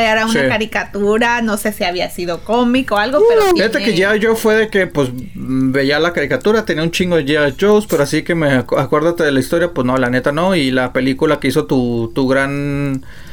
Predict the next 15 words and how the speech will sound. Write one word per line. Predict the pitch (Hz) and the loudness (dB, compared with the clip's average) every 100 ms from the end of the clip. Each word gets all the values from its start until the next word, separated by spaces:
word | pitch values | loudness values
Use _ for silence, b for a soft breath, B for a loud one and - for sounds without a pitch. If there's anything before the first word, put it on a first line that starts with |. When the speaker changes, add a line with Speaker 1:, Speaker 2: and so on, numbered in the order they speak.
| B B | B B
Speaker 2:
amigo | 143 151 156 151 156 147 143 139 131 131 | -4 0 0 2 4 4 4 4 4 4
La | 131 | 2
Roca, | 139 175 214 196 | 2 0 0 -4
pues | 147 139 | -2 0
Speaker 1:
La | 135 | 0
Speaker 2:
no, | 190 | 0
la | 180 | 0
Speaker 1:
Roca. | 160 | 0
Speaker 2:
neta | 147 147 147 | 0 -2 -2
no. | |
Ah, | 175 | 2
mira, | 214 214 | 2 2
sí | 226 | 0
fue | 220 202 | -2 -2
cómics. | - 190 196 175 - - | 0 2 2 0 -8 -14